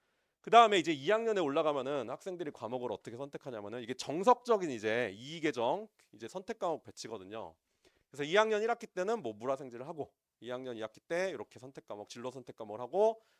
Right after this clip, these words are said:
삼 학년 일 학기 때까지 이제 과학을, 어,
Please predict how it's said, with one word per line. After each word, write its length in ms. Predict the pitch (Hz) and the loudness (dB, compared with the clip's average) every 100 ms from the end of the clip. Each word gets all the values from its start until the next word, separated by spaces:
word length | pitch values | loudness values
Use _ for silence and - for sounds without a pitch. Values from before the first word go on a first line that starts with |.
| _ | _
삼 200 | - 226 | -4 0
학년 280 | 240 247 202 | 0 0 0
일 80 | 190 | 0
학기 180 | 214 - | -2 -4
때까지 460 | 180 - 110 104 | -8 -2 -4 -4
이제 140 | 104 98 | -12 -14
과학을, 600 | - 104 104 147 220 240 _ | -6 -4 -2 2 2 2 _
어, 220 | - - | -20 -20